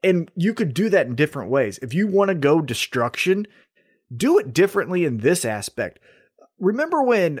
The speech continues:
Sandman hit, and I go to E C W 'cause that's my, you know, holy grail. But when Sandman uh, did the,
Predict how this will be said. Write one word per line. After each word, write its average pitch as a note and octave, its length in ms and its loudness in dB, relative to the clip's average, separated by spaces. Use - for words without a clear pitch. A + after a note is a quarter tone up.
Sandman E3+ 920 -2
hit, F3 380 2
and C#3 120 -4
I A#2+ 80 2
go C#3 140 2
to C#3 80 2
E B2+ 100 0
C D3+ 180 -6
W B2 320 0
'cause G2+ 260 -8
that's - 300 -20
my, A2+ 420 -8
you C#3+ 100 -4
know, A2 160 -4
holy B2+ 320 -2
grail. A#2+ 380 -2
But F3 120 2
when F3 140 2
Sandman G3 760 0
uh, C3 300 0
did D3+ 320 0
the, C3 400 2